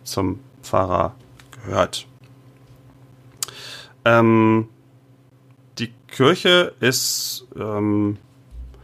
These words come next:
aus Holz gebaut, ist ein, ist, ist, ja, sticht nicht sonderlich heraus dafür, dass es halt ein,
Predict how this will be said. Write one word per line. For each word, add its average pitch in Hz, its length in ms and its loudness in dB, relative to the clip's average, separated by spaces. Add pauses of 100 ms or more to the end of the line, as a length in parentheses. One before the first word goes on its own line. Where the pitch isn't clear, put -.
(320)
aus - 140 -12
Holz 147 220 2
gebaut, 113 640 2 (160)
ist - 340 -8
ein, 92 640 -2 (920)
ist, - 320 -6
ist, - 300 -8 (180)
ja, 85 460 0
sticht - 340 -2
nicht 123 140 -2
sonderlich 117 460 4
heraus 101 380 4
dafür, 98 220 -6
dass 95 120 -6
es 95 180 -6
halt 90 200 -2
ein, 90 280 -2